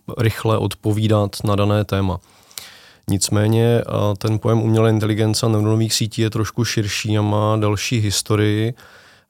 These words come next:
Ehm, my ve finančním plánování, kromě té generativní, která teď nastupuje, tak používáme umělou inteligenci pro analýzu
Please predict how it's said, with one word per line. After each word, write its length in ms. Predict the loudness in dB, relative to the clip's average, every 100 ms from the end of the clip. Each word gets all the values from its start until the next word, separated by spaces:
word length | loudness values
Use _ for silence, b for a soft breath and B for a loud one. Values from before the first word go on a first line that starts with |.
| -6
Ehm, 680 | -4 -2 -2 -2 -2 -2 -2
my 280 | -2 0 0 -2 -10 -6
ve 80 | -4
finančním 540 | 0 0 0 0 0 2
plánování, 800 | 2 2 2 0 0 0 0 -2
kromě 340 | -2 0 0
té 140 | 0
generativní, 640 | 2 2 2 0 0 2 0
která 260 | 0 -2
teď 140 | -2 -4
nastupuje, 640 | -6 -6 -6 -2 0 0
tak 180 | -2 -4
používáme 840 | -4 -4 -2 0 0 0 0 -2 B B B B
umělou 320 | -2 0 2
inteligenci 800 | 0 0 -2 0 0 0 -2 -4
pro 580 | -4 -4 -2 -2 -2 -4
analýzu 880 | -4 -2 -2 -2 -2 -2 0 -2